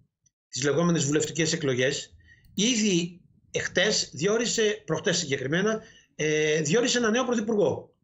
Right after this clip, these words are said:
Η, η νέο-, ο νέος πρωθυπουργός έχει φύγει πια ο Καστέξ και στη θέση του μπήκε μια γυναίκα, η κυρία Ελίζαμπετ Μπόρν.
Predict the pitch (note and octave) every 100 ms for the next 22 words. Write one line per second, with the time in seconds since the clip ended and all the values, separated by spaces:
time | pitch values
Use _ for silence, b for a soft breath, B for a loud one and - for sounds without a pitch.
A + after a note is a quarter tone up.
0 | _ _ _ _ _ _ _ D#3+ D3+ D#3+
1 | E3+ C#3+ F#3+ F#3 G#3+ B3 A3 F#3 F#3 G#3
2 | F3 - F#3+ - A#3 G#3 F3 E3+ D3+ C#3
3 | - F#3 - - F3+ F3 E3+ A3 A3 G3
4 | G#3+ G3+ F#3+ E3 D3+ D3 G#3 A#3+ B B
5 | B F3 - D#3+ A3+ A#3 - E3 G3+ A3
6 | G#3+ G#3+ - D#3+ F3+ C#3 A#2 G#2